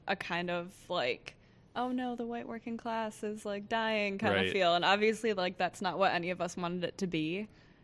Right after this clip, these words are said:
Speaker 1: And so I think that's a good point to bring out at the end.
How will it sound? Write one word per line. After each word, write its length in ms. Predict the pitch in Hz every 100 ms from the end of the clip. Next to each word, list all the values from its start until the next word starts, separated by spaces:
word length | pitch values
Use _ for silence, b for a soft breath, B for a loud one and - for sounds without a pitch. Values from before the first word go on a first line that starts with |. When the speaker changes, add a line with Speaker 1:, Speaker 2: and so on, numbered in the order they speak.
| -
Speaker 1:
And 180 | 190 185
so 100 | 190
I 80 | 185
think 140 | 190
that's 180 | 180 -
a 40 |
good 180 | 185 175
point 280 | - 147 -
to 260 | - 175 175
bring 160 | 170 165
out 120 | 160
at 120 | 175
the 100 | 180
end. 360 | 165 165 190